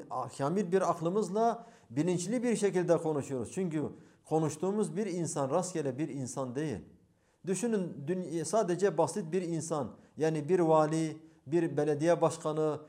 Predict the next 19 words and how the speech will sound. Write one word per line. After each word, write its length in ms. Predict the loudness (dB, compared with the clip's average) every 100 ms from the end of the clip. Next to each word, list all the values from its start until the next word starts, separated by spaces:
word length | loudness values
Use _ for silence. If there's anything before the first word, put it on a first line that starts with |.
| -4
bir 220 | 2 2
başbakan 640 | 4 2 2 2 2 -2 -4 -12 -20 _
konuşulduğu 560 | -4 -2 -2 -2 0 0
zaman 340 | 2 0 -2
saygı 460 | -2 -2 0 0 0
duyuluyorsa, 720 | 0 0 0 0 -2 -4 -6 -14 -20 -8
yani 260 | -4 -2 0
bir 160 | 0
bilinç 300 | 0 0 -2
içerisinde 720 | -4 -4 -4 -4 -4 -2 -2 -4 -12 -16
konuşuluyorsa, 920 | -2 2 2 0 2 2 2 2 2 0
bir 80 | 0
de 140 | 0
düşünün 360 | -2 -4 -2 2
Rabbul 340 | 2 4 2
Alemin, 540 | 4 4 2 -2 -4 -2
kainatın 540 | -2 0 -2 -2 0
Rabbine 360 | 0 0 -2 0
karşı 460 | -2 -4 -6 -6